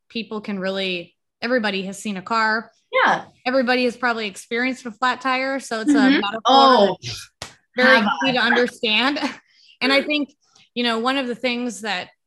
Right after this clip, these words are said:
Speaker 1: is, that I, I think you can definitely apply to when you become a physical therapist is our patients also respond to metaphors.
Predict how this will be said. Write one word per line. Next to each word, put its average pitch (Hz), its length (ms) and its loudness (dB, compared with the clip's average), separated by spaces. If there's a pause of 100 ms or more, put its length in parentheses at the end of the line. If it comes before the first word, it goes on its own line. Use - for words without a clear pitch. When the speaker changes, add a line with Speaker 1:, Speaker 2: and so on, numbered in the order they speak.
(120)
Speaker 1:
is, 214 540 -6 (760)
that 214 220 -6 (100)
I, 208 100 -8
I 190 160 -12
think 214 240 -6
you 208 80 -10
can 214 180 -6
definitely 202 500 -6
apply 208 500 0
to 208 120 -14
when 202 120 -8
you 190 60 -12
become 190 260 -12
a 170 60 -10
physical 180 400 -16
therapist 190 580 -8
is 196 120 -8
our 202 140 -4
patients 202 500 -6
also 190 640 -6
respond 190 480 -6
to - 80 -12
metaphors. 170 680 -8